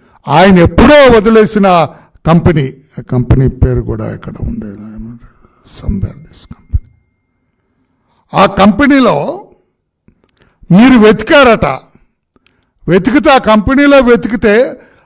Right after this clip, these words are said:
ఎప్పుడో ఐదు సంవత్సరాల క్రితం ఎలక్షన్లప్పుడు ఆటోలకి యాభై వేలు,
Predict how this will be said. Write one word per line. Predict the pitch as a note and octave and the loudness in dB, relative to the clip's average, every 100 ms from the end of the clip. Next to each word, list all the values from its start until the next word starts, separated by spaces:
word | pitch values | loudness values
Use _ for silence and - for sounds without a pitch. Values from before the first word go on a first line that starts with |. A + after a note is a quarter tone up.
| - | -6
ఎప్పుడో | D#3+ E3+ A#3+ B3 C4 C4+ C4 | -4 -2 0 2 4 4 4
ఐదు | A#3 A#3 A3+ | 2 0 2
సంవత్సరాల | A#3+ A#3+ B3 C4 B3 | 2 2 2 2 2
క్రితం | A#3 A3+ A#3+ A#3+ A3 | 0 2 4 4 4
ఎలక్షన్లప్పుడు | A3 A3+ - A#3+ A#3 - B3+ E4 F#4 - - _ _ _ _ _ _ _ _ _ _ _ _ - | 2 2 2 4 4 4 4 4 2 -4 -20 _ _ _ _ _ _ _ _ _ _ _ _ -2
ఆటోలకి | E3+ G#3+ G#3+ A#3 A3 G#3+ | 2 2 4 4 4 2
యాభై | G#3+ F3+ F#3 E3+ G3 | 4 4 4 4 4
వేలు, | G3+ G3 F#3+ F#3 | 4 4 0 -2